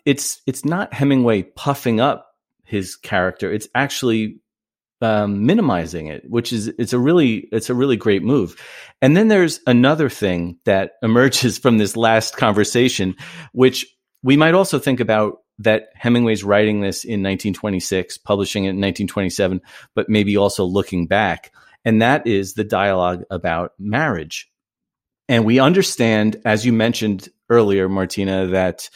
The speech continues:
the major is coming from a particular emotional perspective. But let me just point out one thing that Hemingway does, and then, uh, of course, you can fill in the rest.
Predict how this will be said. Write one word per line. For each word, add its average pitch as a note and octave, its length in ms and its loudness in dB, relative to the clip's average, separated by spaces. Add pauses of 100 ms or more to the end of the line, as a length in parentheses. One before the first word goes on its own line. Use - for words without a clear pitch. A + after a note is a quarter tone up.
(300)
the A#2 60 2
major G#2+ 400 4
is F#2+ 100 -2
coming G#2 340 0
from F#2+ 220 -4
a F2 60 -4
particular G2+ 640 -4 (360)
emotional G#2 460 0
perspective. F#2+ 800 -4 (280)
But G#2+ 480 2 (360)
let B2 100 2
me G#3+ 100 6
just G#3+ 220 -2
point C3 240 4
out A2+ 160 0
one A#2+ 180 2
thing B2 180 0
that A2+ 120 2
Hemingway G#2+ 420 0
does, F#2 380 -2
and G#2+ 160 -4
then, F#2+ 460 -4
uh, F#2+ 140 2
of F#2 180 -8
course, - 520 -2 (140)
you G2 160 -6
can G2 300 -4
fill G#2+ 340 0
in F#2+ 400 0
the F#2+ 140 -6
rest. A2 440 0